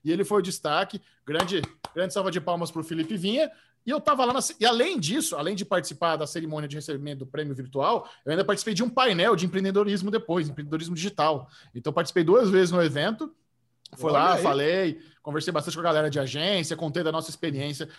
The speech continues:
Speaker 1: com a Genko Filmes, com a Children, Derivado Cast, citei vocês, meus amiguinhos. Tudo que eu faço, cito vocês, né? Vocês já sabem, não vivo sem falar dos, dos meus amores. E isso foi no sábado. Aí, no sábado à noite,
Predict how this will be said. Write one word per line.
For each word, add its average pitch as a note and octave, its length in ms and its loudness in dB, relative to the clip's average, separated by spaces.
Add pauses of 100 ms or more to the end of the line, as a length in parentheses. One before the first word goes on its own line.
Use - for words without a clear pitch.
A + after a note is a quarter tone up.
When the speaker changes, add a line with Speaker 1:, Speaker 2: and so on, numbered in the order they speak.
Speaker 1:
com C3 120 -6
a D3 40 -4
Genko C#3+ 160 -4
Filmes, D#3+ 400 2
com D3+ 80 -4
a C3+ 60 -2
Children, D#3 480 0
Derivado C#3 460 0
Cast, E3 360 0
citei D3 220 -4
vocês, C3+ 300 -4
meus C3+ 160 -4
amiguinhos. C#3 440 -4 (280)
Tudo G#4+ 120 2
que G#4 80 4
eu E4 60 6
faço, G3 240 6
cito E3+ 140 -2
vocês, E3+ 320 4
né? B2 80 -6
Vocês C#3+ 100 -6
já F#3 100 2
sabem, G#2 280 -8
não C#3 100 0
vivo E3+ 320 2 (180)
sem D#3+ 160 -2
falar D#3+ 180 4
dos, D#3 200 -2
dos D3 160 -2
meus D#3 220 2
amores. C3 440 -2 (480)
E B3 240 4
isso G3 380 2
foi G#3 340 4
no A3 120 2
sábado. C#3+ 480 2
Aí, A#3+ 120 2
no D4 80 0
sábado D4+ 440 2
à F3+ 40 2
noite, F#3+ 480 0